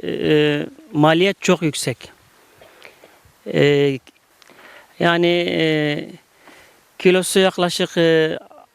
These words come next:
altmış yetmiş ile yüz yüz yirmi arası fiyat değişiyor. Ürünün kalitesine göre fiyatı değişiyor.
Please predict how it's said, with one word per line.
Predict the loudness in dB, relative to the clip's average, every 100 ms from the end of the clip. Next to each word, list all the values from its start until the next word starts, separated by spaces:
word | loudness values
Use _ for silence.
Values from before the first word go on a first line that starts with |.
| -2
altmış | -2 2 0 2
yetmiş | 0 2 0 0
ile | 0 0
yüz | 0 0 -2 -2 -2
yüz | -4 -2
yirmi | 0 2
arası | 2 -2 -6 -8
fiyat | 0 0
değişiyor. | 2 0 0 -4 -6
Ürünün | -2 0 2 0
kalitesine | -2 -4 -2 -4 -2 0 0
göre | 0 -4
fiyatı | -2 -2 -2 0
değişiyor. | 0 0 -4 -6